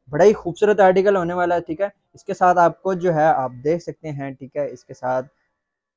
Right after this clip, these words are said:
जो है बाजू इसके जो है मल्टी थ्रेड प्लस सीक्वेंस प्रोसेस के साथ है। नेकलाइन बड़ी खूबसूरत तरीके से डिजाइन की गई है, लाइट से दरमियान में जो है तिल्ला वर्क किया गया है।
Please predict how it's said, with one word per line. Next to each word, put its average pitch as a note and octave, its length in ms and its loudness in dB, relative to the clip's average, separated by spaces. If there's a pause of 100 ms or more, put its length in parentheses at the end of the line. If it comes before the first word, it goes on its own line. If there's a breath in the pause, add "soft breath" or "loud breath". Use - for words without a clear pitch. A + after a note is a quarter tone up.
जो C#3 160 -8
है C3 120 -2 (380)
बाजू D3+ 320 0
इसके F#3+ 220 -4
जो E3 120 -4
है D#3+ 140 -4
मल्टी C#3+ 360 -6
थ्रेड D#3+ 240 0
प्लस C#3+ 220 -8
सीक्वेंस D3+ 300 -12
प्रोसेस E3 340 -8
के E3+ 100 -10
साथ D#3+ 280 -4
है। D#3+ 80 -8
नेकलाइन F#3+ 480 -2
बड़ी F3+ 220 -2
खूबसूरत G#3+ 480 0
तरीके G3 320 -2
से G3 140 -4
डिजाइन D#3+ 300 -4
की F3+ 160 -8
गई F3 140 -2
है, E3+ 180 0
लाइट D#3+ 300 0
से F3+ 120 -10
दरमियान C#3+ 340 -8
में D3+ 160 -8
जो D3 100 -4
है C#3 180 -4
तिल्ला D#3 300 -2
वर्क F3 200 -2
किया F3 160 -2
गया E3 160 -2
है। E3 160 -2